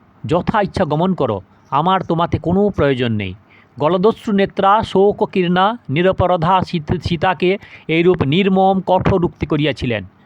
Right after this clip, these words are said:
যিনি বনবাসদণ্ডের কথা শুনিয়া কৈকেয়ীর নিকট স্পর্ধা সহকারে বলিয়াছিলেন, "বিদ্ধি মাং ঋষিভিস্তুলং বিমলং ধর্মমাস্থিতম।" "আমাকে ঋষিগণের মতো বিমল ধর্মে প্রতিষ্ঠিত বলে জানিবেন।"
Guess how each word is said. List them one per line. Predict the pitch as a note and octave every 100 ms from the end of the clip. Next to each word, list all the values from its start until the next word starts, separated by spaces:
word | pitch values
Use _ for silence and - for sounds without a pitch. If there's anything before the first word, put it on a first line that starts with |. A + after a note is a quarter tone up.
| _ _ _ - -
যিনি | D#3 G#3 A#3+ - _ _ C3
বনবাসদণ্ডের | D#3+ F#3+ A#3+ A3 A3 G3+ G3+
কথা | F#3 F#3 F3+
শুনিয়া | - G3 E3+ A2+ A2 - -
কৈকেয়ীর | F3 G3+ F#3 A3 A3 - _ -
নিকট | D#3 F3+ G3 C#3 - _ _ _ -
স্পর্ধা | - - G3 A3 A3+ A3
সহকারে | A3 G3 G3
বলিয়াছিলেন, | E3+ E3 G3+ - F#3 A#2+ A#2 _ - - _ _
"বিদ্ধি | A#2+ D3+ E3+ E3 D3 - B3 A#3
মাং | G3 G3 G3 G3
ঋষিভিস্তুলং | E3 D#3 G3+ - A#3+ A#3+ G#3+ F3+ - - B3 G3+ F#3+ F#3 F3+ E3+ - - - -
বিমলং | C#3 F#3+ A3 G3+ F3+ F#3 F#3
ধর্মমাস্থিতম।" | A2+ D#3+ F3 E3+ F#3 G#3 - - D#3+ E3+ G#2 _ _ _ _ - - - -
"আমাকে | E3 A3 B3+
ঋষিগণের | A3+ F#3+ - G#3+ G#3+ G#3+
মতো | G3+ G3 G#3 A3
বিমল | F#3 F#3 G3+ G#3+
ধর্মে | F3+ F3+ F#3
প্রতিষ্ঠিত | F#3+ E3+ F#3 - G3+
বলে | F#3 F3
জানিবেন।" | D#3 D#3 D#3+ B2+